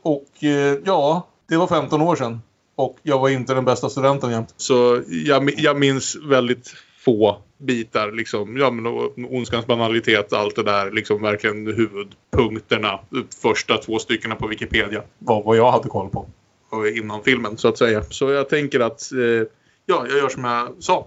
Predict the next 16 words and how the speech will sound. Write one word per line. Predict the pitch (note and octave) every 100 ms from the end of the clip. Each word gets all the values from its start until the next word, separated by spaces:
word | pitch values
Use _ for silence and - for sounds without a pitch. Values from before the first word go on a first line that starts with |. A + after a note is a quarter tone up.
| _ -
Nu | D3
håller | D3+ C#3 C#3+ C3
jag | A#2+
tyst | B2+ -
och |
lutar | B2 A2+
mig | A2+
bakåt | B2 D3 B2 A2
och |
lyssnar | A2+ B2+
på | A#2
experterna. | A2+ - C#3 - B2 B2+
Låter | B2+ B2+ C3
experterna | B2+ C#3+ C#3 C3+ B2 B2 _ -
diskutera. | C3+ C#3 C#3 C#3
<laughs> | -